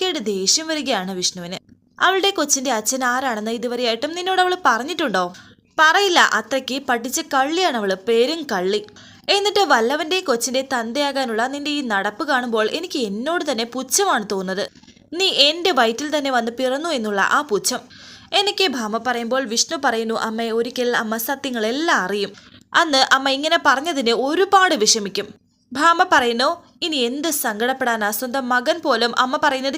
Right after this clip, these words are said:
കേൾക്കാതെ അമ്മ, അമ്മയെ അംഗീകരിക്കാതെ നടക്കുന്നതിൽ വിഷമം അമ്മയ്ക്ക് വേറെയുണ്ടോ?" എന്നൊക്കെ ചോദിക്കുന്നുണ്ട്.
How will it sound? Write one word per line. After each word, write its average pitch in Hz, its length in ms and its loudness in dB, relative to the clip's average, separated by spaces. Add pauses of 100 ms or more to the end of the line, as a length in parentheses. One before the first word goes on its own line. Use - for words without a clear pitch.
കേൾക്കാതെ 262 440 2 (120)
അമ്മ, 240 140 2 (720)
അമ്മയെ 381 220 4 (100)
അംഗീകരിക്കാതെ 339 760 2
നടക്കുന്നതിൽ 240 560 -2
വിഷമം 220 460 0
അമ്മയ്ക്ക് 254 340 -6
വേറെയുണ്ടോ?" 269 540 0
എന്നൊക്കെ 208 260 -6 (100)
ചോദിക്കുന്നുണ്ട്. 214 560 -2